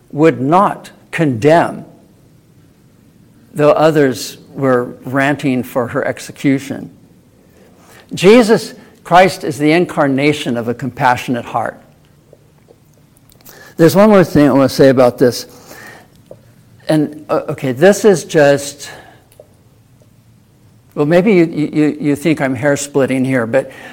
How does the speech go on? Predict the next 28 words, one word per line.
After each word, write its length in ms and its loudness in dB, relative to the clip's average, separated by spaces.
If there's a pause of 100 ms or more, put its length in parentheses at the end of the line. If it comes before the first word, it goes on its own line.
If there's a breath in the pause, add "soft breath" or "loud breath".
(300 loud breath)
uh, 560 2 (280)
so 200 -2
me, 180 2
I'm 140 0
a 40 -4
technician, 720 -6
all 80 -6
right, 120 -2
s-, 160 -10
uh, 280 0
of 180 4
Scripture, 880 -2
<laughs> 80 -20
nothing 360 0
else. 300 -6 (1120 loud breath)
Several 460 4
places 720 -2
in 220 -4
the 80 2
New 280 0
American 320 0
Standard 720 -4 (360)
Bible, 480 -6 (440 soft breath)
it 180 -10
says, 480 0 (1300)
"Jesus 580 0 (200)
felt 640 -2
compassion." 720 -10